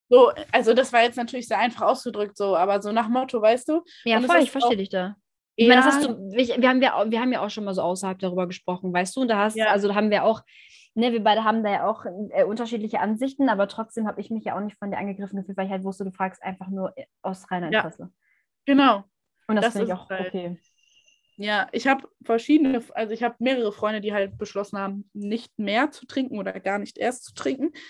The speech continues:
Speaker 2: Ja.
Speaker 1: Ist ja jedem selbst überlassen, aber ich find's halt auch immer interessant, das dann zu wissen. „Oh,
Speaker 2: Ja.
Speaker 1: okay.“ Weil ich mag andere Meinungen. <laughs>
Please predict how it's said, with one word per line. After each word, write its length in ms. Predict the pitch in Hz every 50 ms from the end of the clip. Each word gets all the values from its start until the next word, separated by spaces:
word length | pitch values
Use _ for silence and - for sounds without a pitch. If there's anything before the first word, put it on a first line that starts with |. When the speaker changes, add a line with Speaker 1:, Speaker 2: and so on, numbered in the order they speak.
| - - -
Speaker 2:
Ja. 300 | 254 240 220 214 214 - _ _ _ _ _ _ _ _ _ _ _ _
Speaker 1:
Ist 160 | 240 226 -
ja 60 | 226
jedem 240 | 226 226 226 220 208
selbst 260 | 202 196 214 220 -
überlassen, 380 | 254 269 269 262 269 269 - 240
aber 120 | 226 214
ich 120 | 214 -
find's 220 | - 294 269 269 -
halt 140 | 247 208 202
auch 140 | 208 214 -
immer 240 | 196 226 214 202 202
interessant, 580 | 214 - _ 202 - - 233 233 202 - - _
das 200 | - 196 - -
dann 320 | _ 202 202 196 190 190
zu 140 | 185 - 202
wissen. 360 | 202 214 214 - 185 185 196
„Oh, 260 | - - 233 226 214 226
Speaker 2:
Ja. 60 | - 466
Speaker 1:
okay.“ 240 | 320 247 233 240 254 - - _ _ _ _ -
Weil 80 | 202 202
ich 120 | - -
mag 340 | - 214 240 247 254 262 - -
andere 360 | - 240 233 220 233 233 233
Meinungen. 520 | 233 226 233 233 220 196 190 190 202 - _
<laughs> 380 | - - - - 247 233 - -